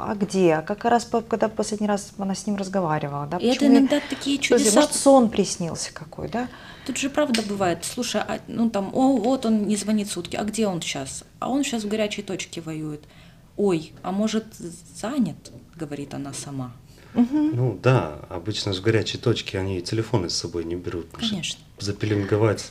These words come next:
Speaker 1: Как минимум, да. И если эта мысль появится у нее, а не у тебя, то эта мысль, э, придет к тому, что когда он все-таки дозвонится,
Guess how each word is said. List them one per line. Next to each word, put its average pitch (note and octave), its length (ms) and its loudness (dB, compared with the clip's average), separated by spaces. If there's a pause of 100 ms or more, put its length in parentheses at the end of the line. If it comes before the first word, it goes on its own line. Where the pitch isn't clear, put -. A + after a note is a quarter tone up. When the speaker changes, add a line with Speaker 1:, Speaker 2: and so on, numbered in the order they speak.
Speaker 1:
Как - 200 0
минимум, F#3 380 4
да. B3 160 4
И - 140 -2
если C4+ 300 2
эта C4 120 0
мысль C4 280 -2
появится A#3+ 560 0
у A3+ 100 0
нее, A#3 520 6
а G3 100 0
не G3+ 120 2
у G#3 120 2
тебя, D4 400 0
то G3+ 140 0
эта G3+ 160 -4
мысль, B3+ 380 -2 (100)
э, G3+ 200 -2
придет A3 300 0
к - 80 -14
тому, C4 160 -2
что - 140 -12
когда A#3 240 2
он A3+ 60 2
все-таки - 280 -6
дозвонится, A3+ 680 -2